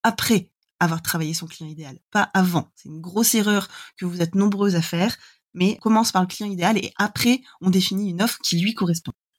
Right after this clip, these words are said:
Ensuite, on va faire simple. Je t'invite à prendre une feuille de papier, là maintenant tout de suite. Voilà, prends une feuille de papier, prends un stylo. Si tu peux pas, note le timing de cet épisode, on est à peu près à huit, neuf minutes.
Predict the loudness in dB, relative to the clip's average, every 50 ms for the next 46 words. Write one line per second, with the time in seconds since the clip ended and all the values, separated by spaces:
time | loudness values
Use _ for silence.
0 | _ _ _ _ _ _ _ _ _ _ -2 0 2 2 0 0 -2 -10 _ _
1 | _ _ _ _ -4 0 2 2 2 2 0 0 0 0 0 0 0 -4 -8 -12
2 | -16 -18 _ _ _ _ _ _ _ _ _ _ _ _ _ _ -12 -4 0 2
3 | 4 4 4 4 2 2 4 4 6 6 6 4 2 4 4 4 2 2 2 2
4 | 2 2 2 -2 _ _ _ _ _ _ _ _ _ _ -2 2 2 4 4 2
5 | 2 0 0 -2 -4 -6 -6 -8 -6 -4 -4 -4 -2 0 2 2 2 2 2 2
6 | 2 0 0 -2 -2 0 0 0 0 -2 -4 -4 -2 -2 -2 0 -2 -2 -2 -4
7 | -6 -4 -2 -2 -2 -2 -2 -4 -2 0 2 4 4 2 2 0 -6 -20 -20 _
8 | _ -8 -2 0 0 0 0 -2 -4 -2 2 2 2 2 2 2 0 -2 -2 -4
9 | -6 -6 -2 0 2 2 4 2 2 0 -2 -2 -6 -10 -10 -4 -2 0 0 0
10 | -2 -4 -6 -8 -10 -12 -12 -12 -12 -6 -4 -4 -4 -4 -6